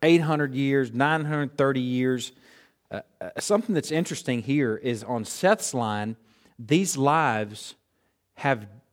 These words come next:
periods that demonstrate long life. And in the Old Testament, throughout the Old Testament, even in the New, even in Ephesians, if you honor your father and mother, what's the blessing?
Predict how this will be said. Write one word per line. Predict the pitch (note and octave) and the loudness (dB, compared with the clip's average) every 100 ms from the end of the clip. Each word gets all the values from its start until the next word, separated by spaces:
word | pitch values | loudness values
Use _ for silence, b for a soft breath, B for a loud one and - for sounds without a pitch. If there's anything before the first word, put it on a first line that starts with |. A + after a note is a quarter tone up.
| _ - | _ -12
periods | - F#3+ D#3+ A2 G#2 G2+ - | 0 2 2 2 -2 -6 -12
that | A2+ A2 A2+ | -8 -8 -2
demonstrate | C#3+ E3+ D3+ - B2+ A2 | 0 0 -2 -4 -2 -2
long | G#2+ A#2 A#2 A2+ | -2 0 0 -2
life. | A2 A#2+ G#2 F2+ - - _ _ | -2 0 -2 -8 -20 -20 _ _
And | A#2 A2 | -6 -4
in | - C#3 | -4 -2
the | C#3 | 2
Old | E3 E3+ | 2 0
Testament, | D#3+ D3 - - | -4 -6 -8 -8
throughout | C#3+ E3 F#3+ | 0 2 2
the | C#3+ | -2
Old | G#2 G2 | -4 -6
Testament, | - - G#2+ A2 | -14 -14 -10 -6
even | A3+ G#3 | -2 -2
in | C3 | -2
the | |
New, | G#2+ F3+ D#3 F#2 | -2 -2 -4 -4
even | C3+ A3 | -4 -4
in | D#3+ | -4
Ephesians, | G#2 - F#3+ - - - b b | -2 -2 -2 -6 -16 -20 b b
if | C#3+ D3 | -4 0
you | D#3+ C3+ | 2 4
honor | D3+ F3 | 4 4
your | C#3 | 0
father | C3 D3+ D#3 C3+ | 2 4 4 2
and | B2+ | 0
mother, | C#3+ E3+ | 0 -2
what's | B2+ C3+ - | -2 -4 -4
the | C3+ | -4
blessing? | C#3 E3 - | -2 -2 -6